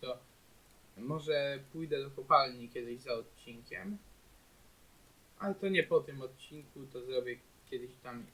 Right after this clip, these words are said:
indziej, pewnie. Bo nie chcę was też przynudzać. Już jeden film był z kopania. Nie pamiętam, jak on, czy dobrze się przyjął, czy nie,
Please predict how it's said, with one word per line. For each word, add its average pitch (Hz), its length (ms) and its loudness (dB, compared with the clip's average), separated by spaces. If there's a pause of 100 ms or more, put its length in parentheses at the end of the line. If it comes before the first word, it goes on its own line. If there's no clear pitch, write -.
(200)
indziej, 131 680 -2 (160)
pewnie. 120 500 -6 (1700)
Bo 165 80 -10
nie 180 140 -2
chcę 170 160 -6
was 156 200 -4
też 147 180 -12
przynudzać. 139 840 -6 (680)
Już 175 140 -2
jeden 165 240 0
film 147 300 -6
był 135 180 -4
z - 100 -6
kopania. 127 600 -2 (2250)
Nie 147 80 -6
pamiętam, 139 540 0
jak 123 240 -8
on, 120 200 -10 (680)
czy - 120 -20
dobrze 135 420 -8
się 127 100 -14
przyjął, 135 440 -12
czy - 180 -18
nie, 120 260 -8